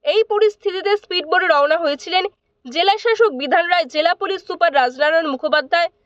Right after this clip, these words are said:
সাংসদ সামিরুল ইসলাম এবং অসিত মাল, লাভপুরের বিধায়ক অভিজিৎ সিংহ প্রমুখ। যে যে গ্রামে যোগাযোগ ব্যবস্থা বিপর্যস্ত, সেখানকার মানুষের খবরাখবর নিতে যাওয়ার সময় ঘটে বিপত্তি।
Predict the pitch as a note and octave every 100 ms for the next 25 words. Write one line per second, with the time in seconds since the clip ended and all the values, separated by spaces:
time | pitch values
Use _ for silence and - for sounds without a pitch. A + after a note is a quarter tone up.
0 | _ _ - F4+ E4 F#4 A#4 A4+ - D#4
1 | D4+ F#4+ G4+ D4 C#4+ - F4 - C4 C4+
2 | A#3+ C4 C4 F4+ E4+ E4+ F#4 - _ _
3 | - D4 D#4+ - A4 G#4+ D#4+ D4+ E4+ F#4
4 | - B4+ C#4+ D#4+ F4+ - D#4 D4+ F#4 D4
5 | B3+ A3 _ _ _ _ - B3+ F4 A4+
6 | A4+ A#4 A#4+ G4+ D#4 E4 G4 D4+ C#4+ D4+
7 | F4 F#4+ E4+ B3 C#4 F4 F4 A#3+ - D4+
8 | D#4+ - _ - F#4 G4 G#4+ B4 G4 D#4
9 | D#4+ - D#4+ - C#4 D#4 F4+ G4 G4+ D4+
10 | D4 D#4 D#4 D4+ - D4+ D4+ D#4 C4 C4+
11 | B3 B3+ A#3 -